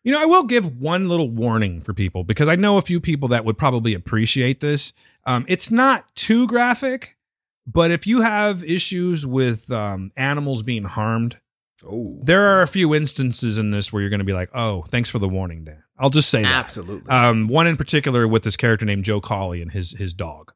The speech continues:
Speaker 1: I'll just say
Speaker 2: Jesus,
Speaker 1: that.
Speaker 2: dude.
Speaker 1: Um,
Speaker 2: It was
Speaker 1: I, that
Speaker 2: brutal.
Speaker 1: one kinda got me a little bit, but I can watch those kinda things. But if you have that kinda sensitivity,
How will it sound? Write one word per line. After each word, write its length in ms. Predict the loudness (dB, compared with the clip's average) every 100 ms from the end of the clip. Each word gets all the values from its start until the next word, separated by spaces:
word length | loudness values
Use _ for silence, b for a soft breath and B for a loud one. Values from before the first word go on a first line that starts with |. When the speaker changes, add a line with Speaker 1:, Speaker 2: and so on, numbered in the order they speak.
| -10
Speaker 1:
I'll 80 | -6
just 180 | -6 -6
say 120 | -8
Speaker 2:
Jesus, 320 | -10 -14 -16
Speaker 1:
that. 100 | -16
Speaker 2:
dude. 160 | -16 -8
Speaker 1:
Um, 160 | -2 -2
Speaker 2:
It 40 |
was 60 | 0
Speaker 1:
I, 220 | 0 -2 0
that 240 | 2 2 0
Speaker 2:
brutal. 100 | 0
Speaker 1:
one 160 | 0
kinda 220 | 2 0 2
got 200 | 0 -2
me 80 | -2
a 60 |
little 180 | 0 2
bit, 180 | 0 0
but 100 | 0
I 120 | -2
can 180 | -2 -2
watch 260 | 0 -2 -4
those 200 | -6 -4
kinda 180 | -4 -4
things. 300 | -4 -4 -4
But 180 | -4
if 120 | -4 -2
you 100 | 0
have 160 | 0
that 140 | -2 -2
kinda 180 | -6 -4
sensitivity, 800 | -2 -4 -4 -4 -2 0 0